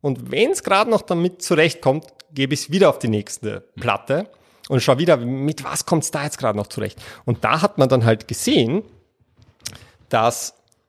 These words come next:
nach einer gewissen Zeit gelingt's diesen Viren plötzlich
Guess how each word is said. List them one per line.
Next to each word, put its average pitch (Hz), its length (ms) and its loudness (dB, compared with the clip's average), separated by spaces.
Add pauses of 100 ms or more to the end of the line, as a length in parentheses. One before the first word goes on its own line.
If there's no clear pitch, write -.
(140)
nach 120 220 -2
einer 131 520 2 (340)
gewissen 190 600 2
Zeit 127 600 0 (1600)
gelingt's 170 600 0
diesen 151 340 0
Viren 202 280 2
plötzlich 139 720 0